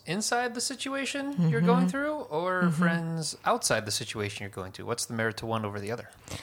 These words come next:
Speaker 2: Yeah, I think sometimes it depends on the sit-, it definitely always <laughs> depends on the situation.
Speaker 1: <laughs>
Speaker 2: Um,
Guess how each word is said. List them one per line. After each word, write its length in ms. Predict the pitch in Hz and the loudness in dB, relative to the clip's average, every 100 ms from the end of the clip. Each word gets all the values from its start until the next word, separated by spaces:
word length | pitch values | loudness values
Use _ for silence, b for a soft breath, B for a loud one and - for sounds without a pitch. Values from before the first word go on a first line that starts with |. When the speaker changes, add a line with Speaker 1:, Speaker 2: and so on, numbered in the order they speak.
| B B B B B | B B B B B
Speaker 2:
Yeah, 200 | 233 233 | 4 6
I 80 | - | 6
think 260 | 247 349 294 | 4 2 2
sometimes 480 | - 269 285 320 285 | 4 4 4 4 2
it 60 | |
depends 320 | 240 214 208 | 4 6 6
on 80 | 196 | 4
the 80 | 175 | 2
sit-, 200 | - - | 2 0
it 100 | 214 - _ - 180 | 0 -2 _ -10 2
definitely 460 | 202 196 175 165 | 2 4 2 4
always 340 | 175 190 175 - | 6 6 6 6
<laughs> 80 | - | 6
depends 240 | 170 175 | 8 8
on 100 | 180 | 8
the 60 | 175 | 6
situation. 600 | 175 - 180 175 - 180 147 | 4 2 4 4 4 2 2
Speaker 1:
<laughs> 400 | - 143 - - | 0 -2 -4 2
Speaker 2:
Um, 720 | 208 202 190 175 175 190 | 6 8 8 8 6 2